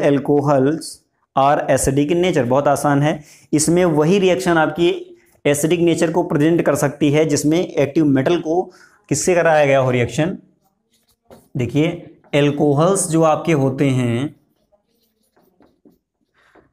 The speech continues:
एक्टिव मेटल्स से अगर रिएक्शन करें, एक्टिव मेटल्स कौन कौन सी होती हैं, वो भी मैं यहाँ कॉन्सेप्ट में बता दे रहा हूँ आपको।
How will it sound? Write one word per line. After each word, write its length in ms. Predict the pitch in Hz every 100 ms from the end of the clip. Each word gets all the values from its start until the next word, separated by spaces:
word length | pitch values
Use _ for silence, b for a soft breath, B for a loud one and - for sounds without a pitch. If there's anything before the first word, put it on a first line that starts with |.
| _ _ -
एक्टिव 420 | 147 156 - 202
मेटल्स 380 | 190 165 175 180
से 140 | - 165
अगर 160 | 160
रिएक्शन 420 | 151 147 147 147
करें, 640 | 139 131 127 120 107 - 135
एक्टिव 260 | 135 170
मेटल्स 380 | 151 135 156 160
कौन 200 | 160 151
कौन 180 | 151 151
सी 140 | 151
होती 320 | 143 135 139 147
हैं, 60 |
वो 180 | 143 143
भी 160 | 139 151
मैं 120 | 147
यहाँ 160 | 139 139
कॉन्सेप्ट 440 | 139 131 143 135
में 140 | 139 131
बता 240 | 131 131
दे 140 | 127 120
रहा 100 | 117
हूँ 160 | 117
आपको। 360 | 117 - 156